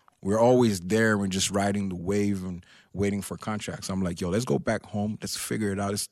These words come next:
do a crazy record." I go with Louis. We do this crazy record.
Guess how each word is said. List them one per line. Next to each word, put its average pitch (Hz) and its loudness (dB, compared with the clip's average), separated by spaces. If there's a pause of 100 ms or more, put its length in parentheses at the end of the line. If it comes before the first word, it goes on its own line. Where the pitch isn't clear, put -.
do 101 -2
a - -10
crazy 98 -2
record." 90 -6
I 101 -8
go 101 -2
with 101 0 (260)
Louis. 98 2 (260)
We 123 -10
do 127 0
this - -2 (140)
crazy 123 0
record. 95 -4